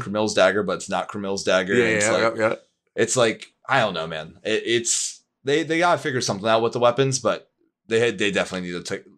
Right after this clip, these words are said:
Speaker 1: take a look at the armor in the game
Speaker 2: Yeah.
Speaker 1: mode too. It's
Speaker 2: It
Speaker 1: like
Speaker 2: still needs a complete rework. I, I'm almost,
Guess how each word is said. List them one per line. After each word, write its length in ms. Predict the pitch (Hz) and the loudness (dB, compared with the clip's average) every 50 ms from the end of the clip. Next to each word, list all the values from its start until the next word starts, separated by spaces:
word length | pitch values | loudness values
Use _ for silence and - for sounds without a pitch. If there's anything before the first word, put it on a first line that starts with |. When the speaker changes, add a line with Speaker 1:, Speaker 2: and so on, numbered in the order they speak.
| _ _ _ | _ _ _
Speaker 1:
take 160 | - 110 101 | -4 -2 0
a 40 | 107 | 0
look 120 | 101 95 - | -2 -2 -2
at 100 | 95 87 | -4 -2
the 80 | 80 | -2
armor 280 | 78 85 92 90 90 87 | 0 0 0 -2 -2 -6
in 80 | 82 80 | -6 -8
the 80 | 87 | -10
game 260 | 87 85 85 85 85 82 | -8 -8 -8 -6 -6 -4
Speaker 2:
Yeah. 40 | 82 | -4
Speaker 1:
mode 180 | 82 85 - 76 | -4 -6 -8 -8
too. 300 | - 95 87 85 90 90 - 104 | -6 -6 -6 -6 -8 -10 -12 -12
It's 220 | 107 101 - - 95 | -12 -10 -8 -4 -4
Speaker 2:
It 20 | |
Speaker 1:
like 140 | 85 80 82 | -4 -4 -6
Speaker 2:
still 440 | - - - - 107 107 107 104 98 | -8 -8 -2 0 2 2 2 2 0
needs 320 | 90 98 95 92 82 - | 0 -2 -2 -2 -2 -4
a 60 | 90 | -8
complete 500 | - - 92 85 - - 104 101 95 - | -8 -6 -8 -8 -6 -4 -4 -4 -4 -4
rework. 380 | 98 98 95 90 95 95 92 95 - | -4 -4 -4 -2 0 -2 -2 0 -2
I, 160 | - 127 139 - | -2 -2 0 0
I'm 220 | 127 123 120 117 | 2 2 2 2
almost, 640 | 131 208 254 254 185 135 113 104 101 - - - | 0 0 0 0 2 2 2 0 -2 -4 -10 -12